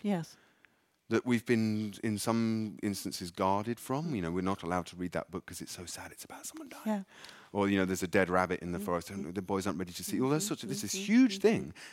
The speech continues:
Speaker 2: And yet here it is, it's happening. It's happening very close to home. It's our dad. You are seriously sitting on this bed on Christmas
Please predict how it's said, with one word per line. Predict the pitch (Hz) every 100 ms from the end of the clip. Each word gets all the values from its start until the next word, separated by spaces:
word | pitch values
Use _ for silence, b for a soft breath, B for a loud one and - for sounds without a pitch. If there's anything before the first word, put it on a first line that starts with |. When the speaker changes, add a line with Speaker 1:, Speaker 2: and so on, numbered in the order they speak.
| B
Speaker 2:
And | 120
yet | 147 -
here | 143 233
it | 190 202
is, | 135 90
it's | -
happening. | - 190 - 98 185 B B
It's | 113
happening | 185 208 160 139 131 - -
very | 277 269 196
close | 175 196 180 -
to | 175
home. | 180 175 95 120
It's | -
our | 151 143 - _
dad. | - 254 90 90
You | 147
are | 151
seriously | 170 - 320 320 311 - 151
sitting | - 247 226
on | 185 190
this | 190
bed | - 220 92 80 220 B B B B B B B _ _ _ -
on | 175 185
Christmas | - 311 - 208